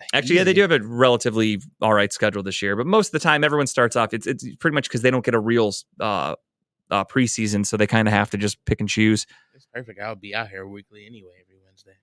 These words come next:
Speaker 1: Oh, yeah, that'll work out. You're right down the street, too.
Speaker 2: They're gonna start off, the first four games are gonna go three and one.
Speaker 1: Ohio State?
Speaker 2: Yeah.
Speaker 1: Oh, they play Notre Dame?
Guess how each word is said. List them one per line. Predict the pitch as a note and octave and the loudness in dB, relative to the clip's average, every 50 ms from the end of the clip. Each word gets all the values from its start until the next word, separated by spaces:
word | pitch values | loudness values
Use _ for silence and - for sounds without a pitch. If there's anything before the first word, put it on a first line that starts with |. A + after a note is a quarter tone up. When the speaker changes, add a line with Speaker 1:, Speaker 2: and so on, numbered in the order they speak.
| _ _ _ _ _ _ _ _ _ - | _ _ _ _ _ _ _ _ _ 2
Speaker 1:
Oh, | A2+ C3 | 4 6
yeah, | E3+ F#3+ D3 | 8 8 8
that'll | A2 A2+ B2 C3 | 8 8 10 10
work | C3+ C3+ B2 D3 | 8 8 8 8
out. | D#3 C3+ | 6 8
You're | G#2+ A2+ C3 | 8 8 8
right | C3 - | 8 6
down | A#2+ A2+ A2+ | 6 4 2
the | G2+ | 2
street, | - - D3+ C#3+ - | 2 2 2 2 4
too. | - D3+ C#3+ A#2 - _ _ _ _ _ _ _ _ _ _ _ _ | 6 6 6 4 2 _ _ _ _ _ _ _ _ _ _ _ _
Speaker 2:
They're | C3 C3 | -2 0
gonna | C#3+ D3+ D3 C#3+ | 0 0 0 -2
start | - - D3 C#3+ C#3+ | 0 2 4 6 6
off, | C#3+ C#3+ C#3 C#3 - | 6 6 4 4 0
the | B2 | -4
first | A2+ - D3 C#3+ C#3 | -2 0 0 0 0
four | - C3+ B2+ | 0 -2 -2
games | A#2+ C3 C3 C3+ C3 B2 | 0 0 -2 -2 -2 0
are | B2 | -2
gonna | A#2 A#2 A2+ | -2 0 0
go | A2+ A2 | -2 -2
three | G#2+ - - B2+ B2+ | -2 -4 -6 -4 -4
and | B2 A#2 G#2+ | -4 -4 -6
one. | G#2 F#2+ - - _ _ _ _ _ _ _ _ _ _ _ _ _ _ _ _ _ _ _ _ - - | -8 -10 -12 -16 _ _ _ _ _ _ _ _ _ _ _ _ _ _ _ _ _ _ _ _ -2 2
Speaker 1:
Ohio | B2 G#2+ A#2 A#2 | 4 6 6 6
State? | G#2+ - - B2+ D3 F3+ - - - - - | 4 4 4 4 4 4 0 -4 -14 -20 -18
Speaker 2:
Yeah. | - - - - - | -18 -16 -10 -2 2
Speaker 1:
Oh, | A#2 A2 | 4 6
they | G#2+ G#2+ | 6 6
play | G#2 A2+ A2 G#2 | 6 6 4 4
Notre | A2 G#2+ G2 F#2+ | 4 2 2 2
Dame? | G2+ G2+ G#2 G#2 G#2 | 2 2 2 2 0